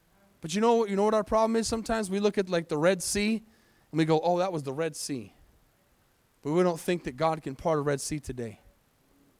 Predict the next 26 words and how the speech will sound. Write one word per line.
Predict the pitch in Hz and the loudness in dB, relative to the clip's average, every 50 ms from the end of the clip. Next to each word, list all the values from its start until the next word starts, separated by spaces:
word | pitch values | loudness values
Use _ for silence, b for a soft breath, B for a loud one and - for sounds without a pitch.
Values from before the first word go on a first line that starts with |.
| _ _ _ _ _ _ | _ _ _ _ _ _
Or | - 156 170 | -2 -2 0
we | 165 160 | 0 0
don't | 160 156 156 151 | 0 -2 -2 0
realize | 156 170 170 156 147 143 143 139 135 - | 0 2 2 4 2 2 0 -2 -6 -8
when | 135 135 | -8 -8
he | 131 123 | -8 -8
does | 120 135 135 127 113 | -4 -4 -4 -4 -4
it, | 117 107 - - - - _ _ _ _ _ _ _ _ _ _ _ | -8 -14 -16 -20 -20 -20 _ _ _ _ _ _ _ _ _ _ _
that | - 131 | -8 -6
he | 131 123 | -6 -4
just | 117 127 123 - | -4 -4 -6 -4
parted | _ - 143 131 120 117 107 | _ 2 2 2 2 0 -2
a | 110 | -2
Red | 110 113 107 - | -4 -4 -6 -4
Sea. | - - 120 104 92 - _ _ _ _ _ _ _ _ _ _ _ _ _ _ _ _ _ _ _ _ _ _ _ _ _ _ _ _ | -6 -6 -6 -8 -10 -14 _ _ _ _ _ _ _ _ _ _ _ _ _ _ _ _ _ _ _ _ _ _ _ _ _ _ _ _
How | _ 156 | _ 2
many | 170 180 175 | 4 4 4
have | 160 | 6
had | 165 175 170 151 | 4 4 2 4
God | 139 156 160 156 147 - | 6 6 6 6 6 4
part | - - 160 151 | 4 4 4 4
some | - - 143 131 | 4 0 0 2
Red | 131 147 143 131 | 4 2 2 2
Seas | - - 160 156 139 - | 0 -2 -2 -2 -2 -4
for | - 123 113 | -2 -4 -4
you? | 107 101 95 | -4 -4 -8